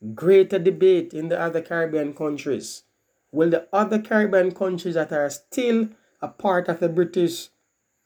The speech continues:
monarchy in a constitutional manner, having the Governor General as the Queen's representative, will they be forced to contend and confront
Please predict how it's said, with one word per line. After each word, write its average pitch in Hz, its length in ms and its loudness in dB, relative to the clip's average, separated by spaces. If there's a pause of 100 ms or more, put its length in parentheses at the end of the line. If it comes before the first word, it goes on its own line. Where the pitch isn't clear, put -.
monarchy 175 1000 0
in 165 160 -4
a 151 80 -4
constitutional 175 960 -4
manner, 147 520 0 (360)
having 185 420 0
the 196 100 0
Governor 180 420 2
General 147 520 0
as 131 240 -4
the 139 200 -4 (320)
Queen's 196 460 0
representative, 170 960 0 (600)
will 165 400 2
they 180 380 6
be 185 240 -4
forced 226 1000 0 (640)
to 160 80 -8
contend 214 880 0 (120)
and 170 260 -2
confront 175 880 -2